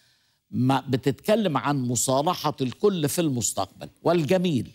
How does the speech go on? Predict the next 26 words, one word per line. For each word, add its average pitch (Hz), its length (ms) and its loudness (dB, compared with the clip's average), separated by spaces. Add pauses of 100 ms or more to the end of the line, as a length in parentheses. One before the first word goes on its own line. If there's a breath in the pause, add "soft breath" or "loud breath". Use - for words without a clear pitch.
(580)
ومن 123 220 2
روائع 143 680 2
كلمة 120 520 -4
الله 98 460 -6
التي 123 460 0
هي 131 260 2
نعتز 135 600 0
بها 156 260 0
ونفخر، 127 680 -2 (680 soft breath)
أنه 151 520 2 (300 soft breath)
مش 190 280 2
بالارتباط 151 720 0
بثور 139 920 0
الخطية، 131 720 0
مع 120 200 -4
أنه 139 160 -8
كنا 131 300 -4
نقول 131 420 -2 (440)
ده 131 160 2
بيت 143 480 2 (600)
واحد 135 560 2 (800)
وثور 180 460 2
خطية 120 560 0
ممكن 160 460 0
ندخل 143 460 2
معاها 143 600 0